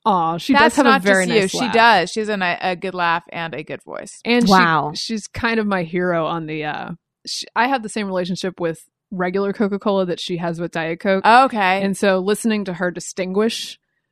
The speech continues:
Speaker 1: was really, it was like watching a master at work.
Speaker 2: It, yeah, it was pretty amazing. The way she, like, swished it around her mouth, and she was, she knew instantly which one was which. Now, you have the same relationship with regular Coke, meaning you prefer fresh Coke from McDonald's?
Speaker 1: No, I have a different hierarchy than she
Speaker 2: Oh,
Speaker 1: has,
Speaker 2: what's
Speaker 1: but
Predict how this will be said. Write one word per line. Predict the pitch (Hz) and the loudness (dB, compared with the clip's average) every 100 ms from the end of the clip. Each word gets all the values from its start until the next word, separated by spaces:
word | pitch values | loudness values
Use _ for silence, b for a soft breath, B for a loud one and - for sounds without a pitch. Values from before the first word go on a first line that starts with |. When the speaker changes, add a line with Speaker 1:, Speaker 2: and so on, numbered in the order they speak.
| _ | _
Speaker 1:
was | 190 180 170 | 0 0 2
really, | 190 190 170 151 | 2 4 2 -2
it | - 180 | -6 -8
was | 170 - | -10 -6
like | 185 175 | -4 -2
watching | 170 - 170 | -4 -4 -8
a | - | -8
master | - - - 101 | -10 -10 -10 -10
at | - | -8
work. | 117 - - _ - | -10 -12 -18 _ -2
Speaker 2:
It, | - _ _ _ _ _ _ _ _ _ _ _ _ _ | -2 _ _ _ _ _ _ _ _ _ _ _ _ _
yeah, | 226 214 165 - - | -2 2 2 -2 -2
it | 240 | 0
was | 277 | 0
pretty | - 294 247 | 0 0 2
amazing. | 190 156 151 110 151 | 0 -2 -4 -8 -6
The | 196 | 0
way | 196 202 | 2 2
she, | - 208 | 0 -2
like, | 190 165 | 0 -2
swished | - 202 - | -4 -6 -4
it | 196 | -2
around | 175 165 | 0 0
her | 165 170 | -2 -2
mouth, | 170 175 165 170 175 | 2 4 2 2 -2
and | 160 | -8
she | - 190 190 | -6 -4 -2
was, | 180 165 | -4 -6
she | - 226 | -10 -6
knew | 196 196 226 208 175 | 0 2 2 0 -2
instantly | - 202 - 185 123 156 147 151 | -4 -6 -6 -8 -6 -8 -8 -8
which | 170 - - | -10 -10 -10
one | 160 147 | -10 -10
was | 147 | -12
which. | 156 156 135 - | -8 -8 -8 -8
Now, | 190 202 | -4 -2
you | 214 | 2
have | 240 | 0
the | 208 | 0
same | 240 214 | -4 -2
relationship | 208 202 185 | -4 -6 -10
with | 175 | -8
regular | 185 185 180 | -4 -4 -4
Coke, | - 185 180 | -4 -6 -4
meaning | 180 175 170 | -8 -6 -6
you | 170 | -8
prefer | - 160 - 170 170 | -10 -10 -2 0 0
fresh | - - 165 175 - - | -4 0 0 0 -8 -8
Coke | 175 190 - | -4 -4 -6
from | 185 | -10
McDonald's? | 165 160 160 180 233 247 | -10 -8 -6 -4 2 4
Speaker 1:
No, | 240 | 6
I | 254 | 4
have | 320 277 | 4 2
a | |
different | 226 208 - 202 | 2 0 -4 -4
hierarchy | 165 175 170 202 - 226 | -2 0 0 -2 -2 0
than | 233 | 0
she | 220 233 | 2 4
Speaker 2:
Oh, | 226 | 6
Speaker 1:
has, | 220 214 | 6 4
Speaker 2:
what's | |
Speaker 1:
but | 226 | 4